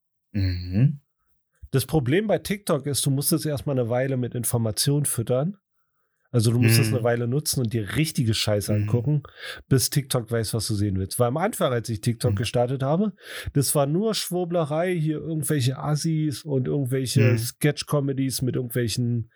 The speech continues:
Speaker 2: Leuten, die sich ein Handtuch über den Kopf werfen und dann so tun, als wären sie ihre Mutter.
Speaker 1: Mhm.
Speaker 2: Aber danach, äh,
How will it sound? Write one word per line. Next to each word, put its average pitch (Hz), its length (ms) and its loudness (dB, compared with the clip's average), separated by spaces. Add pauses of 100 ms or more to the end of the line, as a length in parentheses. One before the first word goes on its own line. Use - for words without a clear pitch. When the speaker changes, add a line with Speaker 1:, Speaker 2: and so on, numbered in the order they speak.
(300)
Speaker 2:
Leuten, 143 300 2
die 127 100 0
sich 127 160 0
ein 110 180 0
Handtuch 156 320 0
über 139 160 -4
den 117 60 -12
Kopf - 220 -4
werfen 135 260 -2
und 123 80 -2
dann 120 160 -2
so 123 80 -2
tun, 135 200 0
als 117 160 0
wären 120 140 -2
sie 117 120 0
ihre 107 160 0
Mutter. 104 440 0 (880)
Speaker 1:
Mhm. 117 380 4 (1200)
Speaker 2:
Aber 131 240 2
danach, 135 540 -2
äh, 156 380 0